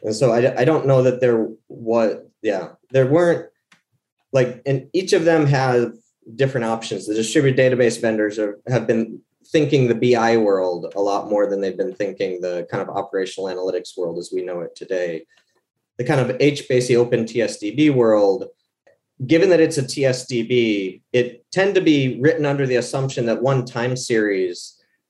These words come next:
is dense, meaning that it receives lots of data points over the course of time, where data for ad tech auctions or data for kind of this operational observability,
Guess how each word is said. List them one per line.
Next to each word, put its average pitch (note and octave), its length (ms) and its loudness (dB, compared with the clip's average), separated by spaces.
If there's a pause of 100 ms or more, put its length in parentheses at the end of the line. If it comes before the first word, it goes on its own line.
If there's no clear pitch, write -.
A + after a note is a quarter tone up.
(380)
is A#2 400 2
dense, - 680 -4 (320)
meaning C3 380 2
that A#2 260 2
it A#2 240 2
receives C3 480 2
lots C3 280 -2
of A#2 120 -6
data A#2 240 0
points G2+ 380 -6
over G#2 180 -4
the G2+ 80 -4
course G#2 380 -2
of F#2 260 -4
time, E3+ 460 -2 (680)
where B2+ 920 4
data D3+ 480 4
for B2+ 300 0
ad B2 260 -4
tech B2 260 -4
auctions G#2+ 600 -4
or A#2+ 240 2
data C3 440 4
for A2+ 400 2
kind A#2+ 160 -2
of A2+ 100 -4
this A2+ 200 -4
operational A#2 600 0
observability, G#2 880 -2